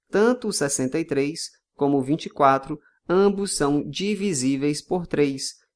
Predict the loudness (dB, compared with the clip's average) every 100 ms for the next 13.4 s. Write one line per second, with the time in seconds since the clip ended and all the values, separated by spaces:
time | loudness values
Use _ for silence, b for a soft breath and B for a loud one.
0 | -2 0 2 2 2 0 0 -2 0 -2
1 | -2 0 2 2 -2 -4 -2 0 -2 -2
2 | -2 0 0 0 0 2 2 0 -2 -2
3 | 2 4 4 2 -6 _ -8 -6 -2 -2
4 | -2 -10 -18 b b b b b _ -2
5 | 0 0 -8 2 6 6 2 -6 -4 -4
6 | -2 -4 -2 -6 -4 -2 -2 -2 -4 -10
7 | -10 _ _ 0 0 2 4 4 4 2
8 | 0 -2 -4 -4 -6 _ _ -4 0 0
9 | 0 0 0 0 -2 -2 -6 -6 -6 -4
10 | -4 -6 -4 -6 -4 0 0 0 -6 -8
11 | -2 0 4 6 6 2 -4 -2 -2 -4
12 | -4 0 -2 -4 -10 -6 -6 -6 -6 -6
13 | -4 2 2 2